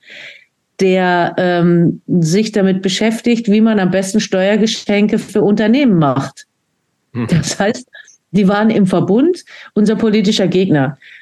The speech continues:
Speaker 1: Und insofern, ähm, ist es ziemlich durchsichtig, warum die Sache gelaufen ist, wie sie gelaufen ist. Aber sei es drum. Das macht uns
Speaker 2: Das ist
Speaker 1: das
Speaker 2: noch nicht
Speaker 1: Leben
Speaker 2: ganz durch, das Thema, ne, bei Attac.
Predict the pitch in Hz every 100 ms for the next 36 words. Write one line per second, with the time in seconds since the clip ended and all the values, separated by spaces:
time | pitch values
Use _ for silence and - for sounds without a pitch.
0 | _ 196 190 196 190 240 240 220 214 -
1 | 196 196 196 190 185 185 - 202 190 214
2 | 247 247 240 233 226 165 196 190 180 185
3 | 208 160 151 185 208 214 185 165 156 143
4 | 170 190 220 247 247 - _ _ _ _
5 | _ _ _ _ _ 151 175 175 160 165
6 | 151 147 139 - _ _ - 156 185 214
7 | - 226 196 180 160 202 208 185 - 185
8 | 180 165 - 113 98 95 117 113 104 95
9 | - 92 -